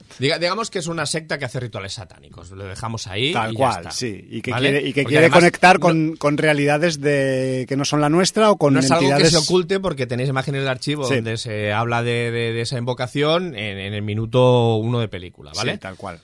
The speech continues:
Speaker 1: Entonces, bueno, pues, eh, claro, el, la película está muy bien llevada, pero claro,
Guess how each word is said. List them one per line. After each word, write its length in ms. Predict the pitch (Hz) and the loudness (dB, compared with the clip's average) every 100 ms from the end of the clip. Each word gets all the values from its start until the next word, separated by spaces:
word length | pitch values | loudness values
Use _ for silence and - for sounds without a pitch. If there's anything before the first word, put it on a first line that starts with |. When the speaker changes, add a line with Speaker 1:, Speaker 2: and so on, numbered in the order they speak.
| - | -10
Speaker 1:
Entonces, 340 | 113 120 143 117 | -6 -2 -2 -2
bueno, 240 | 98 92 | -4 -6
pues, 260 | 107 - - | -6 -6 -8
eh, 800 | 120 113 110 110 110 110 110 107 - - - _ _ _ | -6 -4 -4 -4 -4 -4 -4 -6 -10 -20 -20 _ _ _
claro, 340 | 156 151 92 - _ - _ _ | 0 0 0 -8 _ -20 _ _
el, 560 | 120 123 120 120 117 101 _ _ _ _ | -8 -6 -4 -6 -8 -10 _ _ _ _
la 240 | 135 131 123 | -2 -2 0
película 600 | 135 185 208 226 254 - - _ _ _ _ _ _ _ _ - | -4 -4 -2 -2 -2 -6 -20 _ _ _ _ _ _ _ _ -12
está 240 | 127 - | -8 -4
muy 120 | 180 185 | -2 -2
bien 160 | 180 | -2
llevada, 440 | 185 190 190 214 - | -2 0 0 -4 -4
pero 180 | 143 | -4
claro, 320 | 156 156 101 | 0 -2 -2